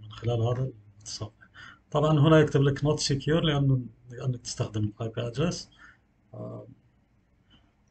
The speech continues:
وهذه أيضًا تشتغل بها فقط local، آه، يعني نفس ال-،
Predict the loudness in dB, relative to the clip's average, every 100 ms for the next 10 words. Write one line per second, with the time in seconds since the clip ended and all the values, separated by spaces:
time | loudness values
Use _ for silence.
0 | _ _ _ _ _ _ _ _ 0 2
1 | 4 4 4 4 4 4 2 0 0 2
2 | 2 2 2 2 0 -2 0 0 2 -2
3 | -2 -4 -6 -10 -20 _ -14 -14 -14 -18
4 | -20 -20 -20 _ _ _ _ _ _ _
5 | _ _ _ _ _ _ _ -6 0 0
6 | 0 -2 -2 -2 -6